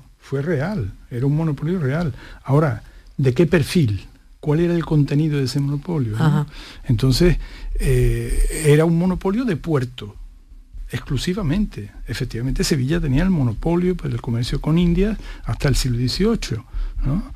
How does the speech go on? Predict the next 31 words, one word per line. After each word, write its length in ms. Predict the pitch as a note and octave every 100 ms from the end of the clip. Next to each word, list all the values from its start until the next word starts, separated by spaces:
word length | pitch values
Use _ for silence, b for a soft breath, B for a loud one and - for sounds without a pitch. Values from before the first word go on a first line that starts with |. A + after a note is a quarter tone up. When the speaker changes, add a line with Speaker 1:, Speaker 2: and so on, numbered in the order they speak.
| B B B
Speaker 1:
Eh, 160 | D3 - B B -
pero 420 | E3 F3 C#4+ C4+ - -
no 340 | C#3 C3 C#3
era 140 | D3
un 160 | C3+ C3+
monopolio 880 | B2+ C3 C3+ B2+ D3 C#3+ D3+ E3 E3 -
de 160 | C#3
mercancías, 720 | C#3+ B2 C3 B2 G#3+ G#3 A3 C#4+ - - - -
aquí 240 | B2 - B2
venían 380 | B2 C3+ C#3+
productos 480 | C3 A2 A#2+ A#2+ D3
de 100 | C#3+
toda 180 | B2+ A#2
Europa, 540 | A2+ F3 F#3 G3 B3 - B B B B B -
¿eh? 220 | A#2+ G3 - B B B B
Eh, 480 | - B2+ B2 A#2 B2 D3
incluso, 640 | C3+ B2+ C3+ - F#3+ F3+ - -
eh, 120 | C#3 G#2
no 200 | G#2+ A#2
en 120 | B2
gran 240 | A#2+ C3
cantidad 380 | C3 B2+ C3+ C3
al 80 | B2+
principio, 640 | C#3 B2+ A3+ F3+ F3 A#3
por 160 | - -
supuesto 380 | A#2 - -
en 60 | B2
el 40 |
siglo 160 | G2+ A2+
dieciocho 400 | A2 B2 A2+ B2+
muchísimo, 600 | B2 B2 F3 F3 F3